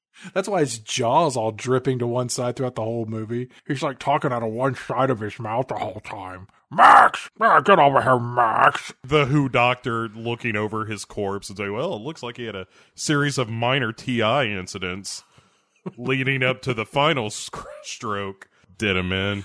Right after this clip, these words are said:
Speaker 1: Has his skin always been this color?
Speaker 2: Yeah, did no one
Speaker 1: Um,
Speaker 2: take him to a doctor beforehand? 'Cause this green skin is what happens to Who's who are about to have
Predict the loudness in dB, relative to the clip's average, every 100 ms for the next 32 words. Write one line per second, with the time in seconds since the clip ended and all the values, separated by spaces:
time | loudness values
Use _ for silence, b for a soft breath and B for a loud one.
0 | -10 -6 -4 -4 -4 -4 -2 -4 -2 2
1 | 2 2 -2 -8 -12 -12 -12 -12 -14 -14
2 | -14 2 4 4 4 2 6 8 8 6
3 | 2 -2 -4 -4 0 0 0 0 0 2
4 | 2 0 -2 -4 0 2 0 0 -2 0
5 | 0 0 -6 -6 -2 0 0 0 -2 -2
6 | 0 0 0 0 0 2 0 -2 -4 -2
7 | -2 2 2 2 -2